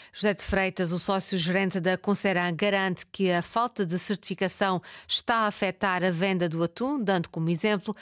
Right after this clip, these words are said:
a existência de elevadas quantidades de patudo nos entrepostos dos Açores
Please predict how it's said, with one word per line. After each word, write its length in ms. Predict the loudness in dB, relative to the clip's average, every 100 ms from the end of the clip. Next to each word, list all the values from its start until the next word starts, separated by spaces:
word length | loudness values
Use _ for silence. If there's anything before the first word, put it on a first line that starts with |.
| -14 -6
a 40 |
existência 480 | -4 -2 0 -2 0
de 60 | 0
elevadas 380 | 0 0 0 -2
quantidades 440 | -2 0 0 -2
de 140 | -4
patudo 580 | -2 -2 0 -2 -2 -2
nos 240 | 0 0 0
entrepostos 720 | -2 -2 -4 0 0 0 -6 -6
dos 80 |
Açores 440 | -4 0 0 0